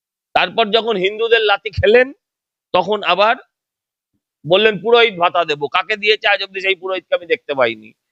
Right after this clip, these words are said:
তারপর চলে যান, না, না, জগন্নাথ মন্দির তো সব আমি বাদ দিচ্ছি। তারপর একবার ধর্মে ভেঙে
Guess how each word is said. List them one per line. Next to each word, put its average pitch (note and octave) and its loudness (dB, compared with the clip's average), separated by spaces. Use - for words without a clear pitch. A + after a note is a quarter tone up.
তারপর G3+ 2
চলে G#3+ 2
যান, A#3+ 2
না, F#3 2
না, F3 2
জগন্নাথ G#3+ 0
মন্দির G#3+ -10
তো A3 -4
সব A3 6
আমি A3 2
বাদ F3 0
দিচ্ছি। G3 -14
তারপর G#3 0
একবার F#3 -2
ধর্মে G#3+ 0
ভেঙে A3 0